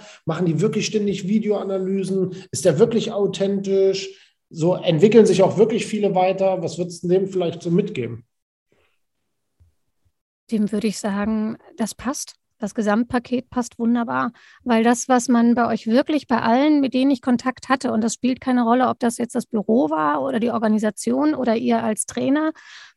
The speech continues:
Speaker 2: das war so, dass ich gemerkt habe, euch ist es wichtig. Also euch, ihr brennt dafür, Hunde und Menschen zusammenzubringen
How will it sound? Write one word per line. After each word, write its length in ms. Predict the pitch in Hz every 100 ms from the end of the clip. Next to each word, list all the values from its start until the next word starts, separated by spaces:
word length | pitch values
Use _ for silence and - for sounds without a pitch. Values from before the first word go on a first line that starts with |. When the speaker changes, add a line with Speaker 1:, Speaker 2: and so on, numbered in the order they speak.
| _ _ _ _
Speaker 2:
das 300 | 240 233 214
war 260 | 220 269
so, 440 | 240 233 240 285 370 _ _ _ _
dass 420 | - 254 247 - -
ich 140 | 247
gemerkt 480 | 262 240 247 311 -
habe, 300 | 277 269 269
euch 260 | 269 277 269
ist 160 | 247
es 200 | 254 -
wichtig. 520 | 220 247 339 - 196 -
Also 180 | 233 254
euch, 220 | 277 240
ihr 140 | 320
brennt 360 | 226 220 320 381
dafür, 580 | 339 - 285 311 339 349 - _ _
Hunde 480 | _ 302 330 339 330
und 180 | 269 247
Menschen 440 | 254 277 311 302
zusammenzubringen 1000 | 277 240 240 302 320 285 262 277 285 285